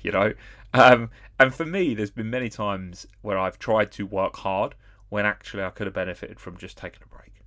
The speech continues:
having a day off, you know, just doing something different. Uh, so, like I said, the first thing is that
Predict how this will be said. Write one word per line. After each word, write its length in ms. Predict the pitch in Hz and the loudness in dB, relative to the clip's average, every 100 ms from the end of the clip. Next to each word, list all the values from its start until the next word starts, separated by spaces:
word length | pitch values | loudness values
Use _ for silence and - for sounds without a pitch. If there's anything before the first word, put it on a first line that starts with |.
| - | -18
having 220 | 101 87 | -16 -16
a 40 | |
day 240 | - - - | -18 -20 -20
off, 240 | - - - - | -20 -20 -20 -16
you 100 | 101 | -12
know, 160 | 90 82 - - - - | -10 -12 -18 -20 -20 -16
just 180 | - - | -10 0
doing 200 | 110 95 | 0 0
something 360 | 90 90 - 85 | -4 -8 -10 -12
different. 420 | - - - - - - - - - | -12 -12 -18 -18 -20 -20 -20 -10 -2
Uh, 180 | 98 - | -2 0
so, 320 | - 139 135 131 - - - - - - - - - - - - - - - | 4 6 6 0 -18 -20 -20 -20 -20 -20 -20 -20 -20 -20 -20 -20 -20 -16 -2
like 180 | 131 131 | 0 0
I 40 | |
said, 300 | 113 110 98 - - - - - - - - - | 2 2 0 -4 -20 -20 -20 -20 -20 -20 -20 -12
the 80 | 113 | -6
first 360 | - 139 131 - | 4 6 6 2
thing 180 | 120 | -2
is 180 | 104 95 | -2 -2
that 260 | - 101 | 0 0